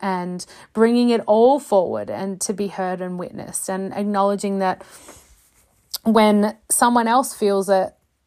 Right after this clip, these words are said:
I don't feel so alone, because I feel it too, and I feel it and you feel it, and we're all together in it. And when we're together in it, we're stronger together, and we feel safer,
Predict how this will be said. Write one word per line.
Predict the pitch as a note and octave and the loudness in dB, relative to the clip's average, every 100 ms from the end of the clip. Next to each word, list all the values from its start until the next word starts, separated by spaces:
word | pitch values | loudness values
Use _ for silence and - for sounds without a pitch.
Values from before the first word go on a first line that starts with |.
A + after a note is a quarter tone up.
| _ _ | _ _
I | A3 B3+ | 2 2
don't | B3+ | -2
feel | A3 C4 | 0 0
so | B3+ C4 B3 | 2 2 4
alone, | B3 C#4 D4+ - - | 4 2 0 -8 -10
because | A3 G#3+ A3 | -10 -6 0
I | G#3+ G#3+ | 2 2
feel | - A3+ G#3 | 0 -2 -2
it | G3+ | -4
too, | - C#4+ G3+ F#3 | -4 -2 -2 -2
and | F#3 | -2
I | G#3+ | -4
feel | A3 B3+ C4 | -4 -2 0
it | C#4+ C4+ | 2 0
and | G3+ G3+ | -2 -4
you | A#3+ | -4
feel | - B3 B3+ | -4 0 0
it, | A#3+ | 0
and | G#3+ | -2
we're | G#3 G#3 | 0 0
all | A#3+ | 0
together | B3 A#3+ A3 A3+ G#3 G3+ | -2 -4 -2 0 0 0
in | C4+ | 0
it. | G#3+ - - _ _ - _ _ | -2 -8 -20 _ _ -20 _ _
And | A3 A3+ | 0 4
when | A#3 | 4
we're | A#3 A3 | 2 0
together | A#3 A3 A3 G#3+ G#3+ | 0 4 4 2 0
in | C4+ | 0
it, | A#3 A2 | 0 -2
we're | G3 | -2
stronger | - G#3+ G#3+ G#3+ | 0 2 2 0
together, | G#3 G#3+ G3+ G3+ G3 | -4 -4 -2 0 0
and | F#3+ | 0
we | F#3+ F#3+ | -4 -6
feel | - F#3+ | -8 -10
safer, | - F3+ F3+ - E2 | -6 -6 -6 -12 -16